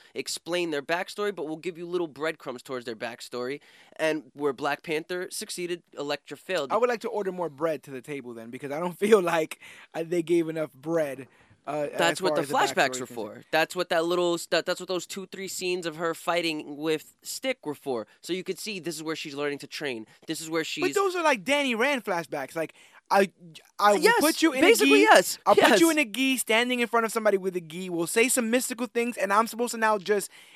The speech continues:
Speaker 2: impart the idea that you've been doing this for twenty years, and now you are trained to, to the point
Speaker 1: Yes.
Speaker 2: of stealth assassinry.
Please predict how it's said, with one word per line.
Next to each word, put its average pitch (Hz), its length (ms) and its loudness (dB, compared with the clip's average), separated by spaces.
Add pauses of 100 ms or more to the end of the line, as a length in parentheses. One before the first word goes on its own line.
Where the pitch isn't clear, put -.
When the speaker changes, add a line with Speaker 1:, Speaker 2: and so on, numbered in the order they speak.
(120)
Speaker 2:
impart 214 540 4 (420)
the 160 140 0
idea 185 380 2
that 170 100 -2
you've 180 180 -6
been 190 200 -4
doing 208 280 -2
this 165 160 -2
for 151 140 -10
twenty 220 320 -4
years, 180 320 2
and 175 160 -10
now 190 160 0
you 196 240 0
are 180 160 4
trained 233 560 -2
to, - 140 -8
to - 180 -6
the 180 60 -4
point 196 340 -4
Speaker 1:
Yes. 214 300 2
Speaker 2:
of 180 180 4
stealth 247 540 6 (400)
assassinry. 180 840 0